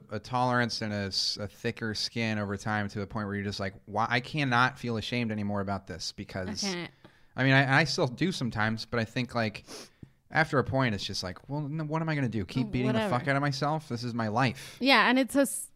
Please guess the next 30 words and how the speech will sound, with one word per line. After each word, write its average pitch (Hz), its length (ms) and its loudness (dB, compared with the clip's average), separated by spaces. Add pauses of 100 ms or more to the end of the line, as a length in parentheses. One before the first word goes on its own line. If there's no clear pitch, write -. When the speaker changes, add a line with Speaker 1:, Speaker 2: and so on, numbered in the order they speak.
(260)
Speaker 2:
silly. 311 360 4
It's 262 100 0
hard 262 140 4
to 262 60 -8
feel 285 160 4
ashamed 233 340 2
of 226 80 0
something 214 240 2
silly, 202 360 0
but 180 140 -2
when 208 140 2
you're 214 120 4
being 233 360 4
serious, 220 720 6
it's 196 140 -4
like, 180 180 2
that's, 190 440 2
I 196 120 0
feel 226 160 0
like 208 160 2
that's 202 180 0
a 190 100 0
quicker 185 500 -2
doorway 175 480 0
to 147 100 -4
shame. 160 460 -4
If - 180 -8
you're 170 140 -2
like, 160 340 -6 (640)
that's, 247 320 8